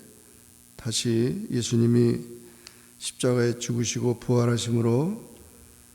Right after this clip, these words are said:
안식-, 안식일, 일을 지키는 구약의,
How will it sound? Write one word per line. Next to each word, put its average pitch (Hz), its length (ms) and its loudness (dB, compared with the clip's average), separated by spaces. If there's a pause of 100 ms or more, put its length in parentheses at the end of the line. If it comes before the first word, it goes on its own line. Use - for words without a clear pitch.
(1000)
안식-, 120 720 0
안식일, 127 1000 4 (2250)
일을 139 260 2
지키는 113 840 2
구약의, 120 800 4